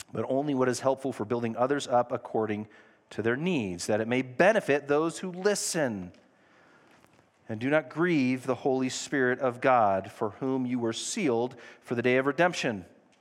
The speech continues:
Get rid of all bitterness, rage, anger, brawling, slander, along with every form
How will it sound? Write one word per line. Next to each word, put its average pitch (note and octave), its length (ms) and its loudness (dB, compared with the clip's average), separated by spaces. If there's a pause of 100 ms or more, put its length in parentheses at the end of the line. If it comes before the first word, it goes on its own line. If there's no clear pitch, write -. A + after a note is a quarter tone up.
(440)
Get G#2+ 140 -4
rid A#2+ 100 2
of B2 80 4
all C#3 100 6
bitterness, D#3 560 4
rage, D#3 480 2
anger, D3+ 400 2
brawling, C#3+ 560 4
slander, E3 640 0
along B2+ 300 2
with B2 180 0
every E3+ 440 0
form D3 500 -2